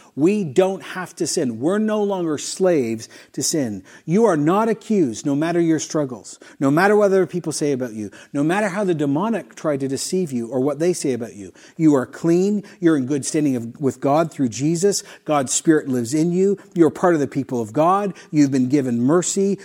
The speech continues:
You have returned your name. You're kept for God. Jesus is your shepherd. He's never gonna let you go. So let the truth of God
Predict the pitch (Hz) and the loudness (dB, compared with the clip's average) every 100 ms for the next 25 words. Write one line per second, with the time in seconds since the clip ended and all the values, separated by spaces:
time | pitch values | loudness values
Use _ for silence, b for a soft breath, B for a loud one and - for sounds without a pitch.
0 | B 151 135 117 117 - 175 196 214 208 | B 2 2 2 -6 -4 -2 0 0 -2
1 | - B 135 127 135 156 180 202 202 B | -6 B 0 2 2 2 0 -2 -4 B
2 | - 131 - - 196 196 - 175 143 151 | -2 -2 -2 -2 -2 -2 -2 -2 2 2
3 | 160 185 175 B - 135 196 185 190 - | 2 0 -4 B -10 -2 0 0 -2 -2
4 | 147 123 127 - 160 147 175 180 170 B | -4 -2 -4 -2 -4 -2 0 0 0 B
5 | - 135 143 202 208 165 139 127 120 117 | -4 -2 0 0 2 0 0 -4 -4 -8
6 | 110 117 113 139 160 - 156 185 151 156 | -6 -6 -4 -4 -6 0 2 2 -2 -8
7 | - - 214 233 208 165 135 123 127 127 | -8 -2 0 2 -2 -2 -2 -4 -4 -6